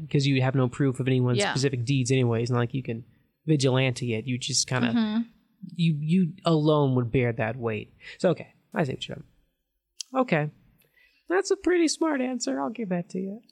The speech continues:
Speaker 1: Yeah, we'll move on. Would you rather have the ability to grant someone other than yourself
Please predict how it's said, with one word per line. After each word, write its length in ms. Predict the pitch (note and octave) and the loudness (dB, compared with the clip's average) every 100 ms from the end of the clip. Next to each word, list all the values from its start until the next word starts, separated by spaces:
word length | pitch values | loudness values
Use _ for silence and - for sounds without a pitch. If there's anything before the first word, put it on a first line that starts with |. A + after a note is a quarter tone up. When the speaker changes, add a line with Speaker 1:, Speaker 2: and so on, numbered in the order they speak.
| _ | _
Speaker 1:
Yeah, 160 | G3+ A#3+ - | -2 -2 -2
we'll 100 | D3 | 2
move 140 | D3+ D#3+ | 2 2
on. 240 | F#3 A#2+ - _ _ _ _ _ _ | -2 -6 -14 _ _ _ _ _ _
Would 120 | C#3+ | 0
you 60 | C#3 | 2
rather 340 | G#3 G3+ - - _ _ _ _ _ _ _ _ _ _ _ _ _ _ | 0 -2 -8 -16 _ _ _ _ _ _ _ _ _ _ _ _ _ _
have 200 | F#3 G#3 | 0 2
the 80 | G#3+ | 2
ability 460 | G3+ E3+ E3 E3 F3 | 4 4 4 2 0
to 120 | D3+ | 0
grant 420 | C#3 D3+ D#3+ D#3+ | 0 2 0 0
someone 340 | - D#3 E3 | 2 4 4
other 180 | C#3 D#3 | 4 2
than 160 | D#3 F3 | 2 2
yourself 500 | F3+ - B2 C#3 | 2 2 0 0